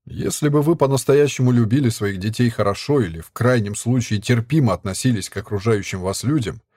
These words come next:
будьте уверены, ничего бы не произошло. Все, наш разговор закончен, подумайте хорошенько над моими словами". "Мы еще посмотрим, кто окажется прав".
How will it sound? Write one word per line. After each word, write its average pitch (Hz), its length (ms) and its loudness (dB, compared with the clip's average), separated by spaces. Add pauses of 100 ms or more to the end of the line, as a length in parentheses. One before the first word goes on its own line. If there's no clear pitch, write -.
(160)
будьте - 340 -2
уверены, 147 520 0
ничего 139 560 0
бы 131 140 0
не 104 180 -2
произошло. 95 680 -10 (720)
Все, 127 280 2
наш 135 220 0
разговор 127 440 0
закончен, 120 560 0 (300)
подумайте 131 500 0
хорошенько 107 600 -2
над 87 180 -6
моими 107 260 0
словами". 90 560 -8 (840)
"Мы 113 140 2
еще 113 260 -2
посмотрим, 127 560 -2
кто - 180 0
окажется 104 480 -2
прав". 110 380 -2